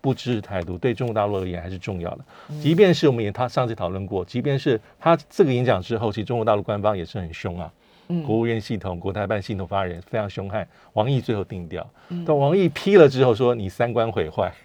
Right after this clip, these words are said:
Speaker 2: 嗯。
Speaker 1: <laughs> 世界观毁坏，
Speaker 2: 对，对。
Speaker 1: 美中关系毁-，
Speaker 2: 嗯。
Speaker 1: 观毁坏，对中国是带有有色的眼睛在看。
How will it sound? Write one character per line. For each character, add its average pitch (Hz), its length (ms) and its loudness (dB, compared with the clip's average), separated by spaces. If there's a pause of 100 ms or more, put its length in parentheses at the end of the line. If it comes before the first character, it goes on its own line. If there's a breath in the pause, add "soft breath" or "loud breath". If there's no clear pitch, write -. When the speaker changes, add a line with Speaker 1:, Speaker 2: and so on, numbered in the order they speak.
Speaker 2:
嗯。 165 440 -6
Speaker 1:
<laughs> - 760 -10
世 - 200 -4
界 113 200 4
观 113 160 2 (120)
毁 92 180 2
坏， 92 300 -2
Speaker 2:
对， 135 220 -6
对。 113 100 0
Speaker 1:
美 104 80 -2
中 123 200 0
关 117 180 2
系 117 200 -4
毁-， 90 400 -6
Speaker 2:
嗯。 123 80 -10
Speaker 1:
观 110 180 2
毁 95 160 2
坏， 98 180 0 (160 loud breath)
对 135 120 4
中 139 180 2
国 117 160 4
是 113 160 -8
带 123 160 6
有 104 100 6
有 92 220 0
色 123 160 0
的 104 80 0
眼 85 100 -4
睛 101 140 -6
在 95 160 0
看。 - 240 -4